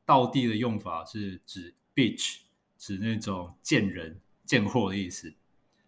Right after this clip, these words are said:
就是那种，呃，他不会 care 你跟他的爱情，马上他如果找到更，有更好的对象，他会马上分手。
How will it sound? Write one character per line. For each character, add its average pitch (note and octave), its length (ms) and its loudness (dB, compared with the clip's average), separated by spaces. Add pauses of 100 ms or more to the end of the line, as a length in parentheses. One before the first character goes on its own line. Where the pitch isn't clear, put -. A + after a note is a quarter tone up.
(140)
就 A#2 160 -4
是 A2+ 140 2
那 A2+ 200 6
种， F#2 460 -4 (480)
呃， F#2+ 540 -6 (240)
他 A#2+ 100 0
不 A2+ 140 -2
会 A2+ 180 2
care G#2 460 4 (300)
你 F2+ 100 -18
跟 A2 120 -4
他 A2 180 2
的 G#2 180 0 (180)
爱 A#2 180 -2
情， E2 400 -6 (640)
马 F#2+ 200 0
上 A#2 240 4
他 A#2 140 4
如 A2+ 100 2
果 A2+ 80 0
找 G#2 220 -2
到 G#2+ 200 2
更， A#2+ 240 -4
有 G2+ 140 -6
更 A#2 240 0
好 F2+ 180 0
的 F2 300 -10 (420)
对 A2 160 0
象， G#2 220 0
他 G#2+ 120 0
会 A2 60 0
马 F#2+ 160 0
上 G#2+ 220 -2
分 G2+ 180 -4
手。 E2 300 -6